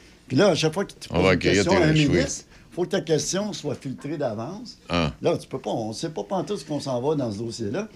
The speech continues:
Speaker 2: Puis là, pendant
Speaker 1: Puis j'aime
Speaker 2: que t'es
Speaker 1: pas Coderre
Speaker 2: Ouais.
Speaker 1: plus qu'il faut, le Denis Coderre.
Speaker 2: Ouais.
Speaker 1: Je veux dire, j'ai du respect pour le gars, là.
Speaker 2: Ah oui.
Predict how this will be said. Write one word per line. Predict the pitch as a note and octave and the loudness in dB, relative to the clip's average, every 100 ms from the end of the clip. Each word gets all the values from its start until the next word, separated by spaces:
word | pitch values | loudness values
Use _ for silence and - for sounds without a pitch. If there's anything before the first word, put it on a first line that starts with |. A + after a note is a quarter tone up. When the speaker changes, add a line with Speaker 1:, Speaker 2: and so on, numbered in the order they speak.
| - | -2
Speaker 2:
Puis | F#2 | 2
là, | A2 | 2
pendant | - - | 4 6
Speaker 1:
Puis | |
j'aime | G#3+ | 6
Speaker 2:
que | G3+ | 4
t'es | |
Speaker 1:
pas | B3+ B3 | 4 4
Coderre | F3+ D#3+ F3+ | 4 4 4
Speaker 2:
Ouais. | |
Speaker 1:
plus | D#3 D#3+ | 4 0
qu'il | - - | 0 -2
faut, | F3 G3 | 0 2
le | |
Denis | D3 C3+ C3+ | 4 4 4
Coderre. | B2+ A2+ C#3+ E3 | 4 4 4 4
Speaker 2:
Ouais. | F#2 F#2+ F2+ _ _ _ _ | 2 2 -2 _ _ _ _
Speaker 1:
Je | A2+ | -4
veux | |
dire, | B2+ | -2
j'ai | A2+ A#2 | -2 -4
du | B2 | -4
respect | A#2+ - C#3 | -4 -2 -2
pour | A#2 | 0
le | G#2+ | -2
gars, | G2 C#3 | 0 -2
là. | D3 F#2 | 0 0
Speaker 2:
Ah | E2+ | 2
oui. | F#2 | 2